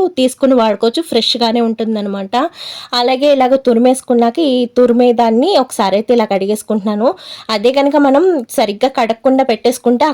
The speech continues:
కొబ్బరి అంతా అందులో ఎండిపోయి మనం కొబ్బరి తురుముకున్నప్పుడు, తర్వాత ఎప్పుడైనా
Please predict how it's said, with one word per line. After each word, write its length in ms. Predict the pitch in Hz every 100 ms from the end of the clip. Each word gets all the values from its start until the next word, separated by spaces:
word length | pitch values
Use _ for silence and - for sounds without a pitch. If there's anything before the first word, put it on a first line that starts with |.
| -
కొబ్బరి 300 | 214 190 226
అంతా 180 | 247 247
అందులో 260 | 240 233 220
ఎండిపోయి 640 | 214 208 233 240 233 240
మనం 240 | 240 233 240
కొబ్బరి 380 | 240 208 233 -
తురుముకున్నప్పుడు, 680 | 254 247 - 233 226 233 285 370 247
తర్వాత 280 | 220 247 262
ఎప్పుడైనా 400 | 254 233 247